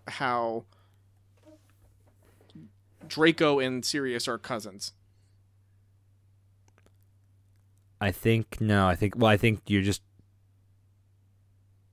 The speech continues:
Speaker 2: uh,
Speaker 1: Like, there's never a
Speaker 2: Bellatrix.
Speaker 1: moment where Draco says, like, like, "Oh, I,
Speaker 2: Sirius
Speaker 1: it's
Speaker 2: Black's
Speaker 1: my
Speaker 2: your godfather,
Speaker 1: uncle."
Speaker 2: but he's actually my uncle or whatever.
Speaker 1: Right, right. There's
Speaker 2: Cousin.
Speaker 1: nothing like that.
Speaker 2: Uh, no.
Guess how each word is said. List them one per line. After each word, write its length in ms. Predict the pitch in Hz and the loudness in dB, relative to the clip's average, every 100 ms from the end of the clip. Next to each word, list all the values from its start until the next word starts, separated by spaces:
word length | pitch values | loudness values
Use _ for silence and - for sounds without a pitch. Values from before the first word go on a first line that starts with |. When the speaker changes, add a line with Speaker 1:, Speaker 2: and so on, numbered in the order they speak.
| _ _ _ _ - - | _ _ _ _ -12 -4
Speaker 2:
uh, 180 | 92 82 | -2 4
Speaker 1:
Like, 160 | 175 | 6
there's 180 | 185 202 | 8 8
never 220 | 190 240 220 | 8 8 8
a 80 | |
Speaker 2:
Bellatrix. 20 | 196 | 8
Speaker 1:
moment 260 | 202 202 | 8 8
where 180 | 175 165 | 8 6
Draco 500 | 151 170 160 170 156 | 6 2 4 4 2
says, 340 | - 156 147 | 2 2 2
like, 380 | 143 139 127 - - _ _ _ _ _ _ _ _ - | 2 2 2 -2 -16 _ _ _ _ _ _ _ _ -2
like, 240 | 135 120 - _ - | 0 0 -8 _ 2
"Oh, 120 | 196 - | 4 6
I, 80 | 339 | 8
Speaker 2:
Sirius 160 | - - | 10 10
Speaker 1:
it's 20 | |
Speaker 2:
Black's 240 | 202 147 117 | 12 10 10
Speaker 1:
my 40 | |
Speaker 2:
your 160 | 139 143 | 8 8
godfather, 500 | 127 143 175 135 117 | 8 8 10 8 8
Speaker 1:
uncle." 40 | |
Speaker 2:
but 120 | 110 120 | 4 4
he's 120 | 123 | 6
actually 320 | 139 - 127 | 4 4 2
my 180 | 113 107 | 2 0
uncle 360 | 95 123 98 82 | 0 -4 -4 -6
or 80 | |
whatever. 260 | 73 71 64 | -8 -12 -8
Speaker 1:
Right, 280 | 151 131 104 - | -2 0 -2 -6
right. 260 | 151 113 - | -2 -2 -4
There's 100 | - 117 | -6 0
Speaker 2:
Cousin. 80 | |
Speaker 1:
nothing 240 | 160 151 156 | 2 2 0
like 160 | 143 | -2
that. 300 | 139 139 151 - _ _ _ _ _ _ _ _ _ _ _ - | 0 2 0 -4 _ _ _ _ _ _ _ _ _ _ _ -14
Speaker 2:
Uh, 80 | 87 69 | -10 -8
no. 240 | 92 60 | -8 -8